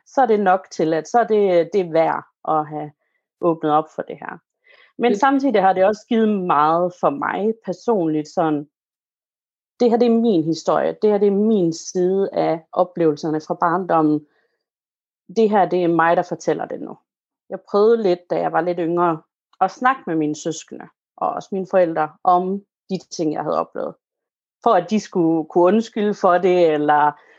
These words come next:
Speaker 1: kunne anerkende det, så er man jo, altså, så er man jo nødt til at kigge ind af. Og så er man jo nødt til at anerkende det. Og det kan være svært og hårdt, øh, at give den der skyldfølelse.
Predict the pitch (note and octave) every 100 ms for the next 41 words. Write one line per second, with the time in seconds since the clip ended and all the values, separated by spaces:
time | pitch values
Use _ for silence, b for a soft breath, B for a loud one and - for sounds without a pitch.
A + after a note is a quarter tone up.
0 | b b - F#3+ F#3 A#3 - F#3+ F3 F3
1 | A3 G3+ F#3+ F#3+ - F3+ - A#3 G#3+ G#3
2 | A#3+ - E3+ - E3 D#3+ C#3+ - - _
3 | - F3+ F3 A3+ G#3+ G3+ F3+ G#3 G3+ D#3
4 | D3 E3+ E3 D3 C#3+ - - F3 A3 G#3+
5 | - D3+ D3 A3+ A#3+ E3+ E3+ D#3+ F#3+ A3
6 | - _ _ b b b - E3+ E3+ D3+
7 | E3+ G3 G3+ F3+ F3 E3+ - A3 G3+ F#3
8 | F3 E3+ - D#3+